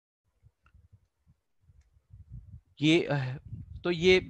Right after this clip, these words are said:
very simple question बैटरी का। बोल रखा है कि एक हमने resistor E M F of cell is E और connected across the resistance of R, capital R, internal resistance of cell बताना है।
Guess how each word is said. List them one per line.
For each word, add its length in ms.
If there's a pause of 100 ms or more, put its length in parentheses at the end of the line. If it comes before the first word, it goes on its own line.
very 260
simple 200
question 300
बैटरी 260
का। 100 (2250)
बोल 140
रखा 160
है 80
कि 80
एक 100
हमने 160
resistor 380 (1000)
E 80
M 100
F 120
of 180
cell 160
is 100 (680)
E 240
और 180
connected 360
across 260
the 80
resistance 360 (140)
of 120 (340)
R, 180 (100)
capital 280
R, 80
internal 300
resistance 240
of 120
cell 140
बताना 280
है। 60